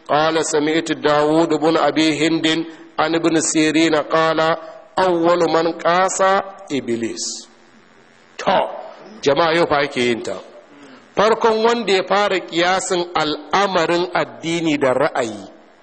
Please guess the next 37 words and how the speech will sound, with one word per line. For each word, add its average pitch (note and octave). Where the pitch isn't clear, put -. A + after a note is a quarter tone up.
Iblis C#3
ne. F#2+
Kun C#3+
gano E3
wannan? E3
Ya C3+
kalli E3
kaza D3
na D3+
addini. D#3+
Allah A3+
fa F3+
zai F#3+
ce F#3+
kaza D#3
haram F3+
ne. C3+
Sai G#3+
ya G3
koma G#3
can G#3+
da D#3
can. G3+
Sai -
ya G3
ce, G3
"To, F3+
an G3+
taɓa A3
abu D3
iri G3+
kaza, F3+
waje G3
kaza, F#3
abu E3+
iri F#3+
kaza." C#3+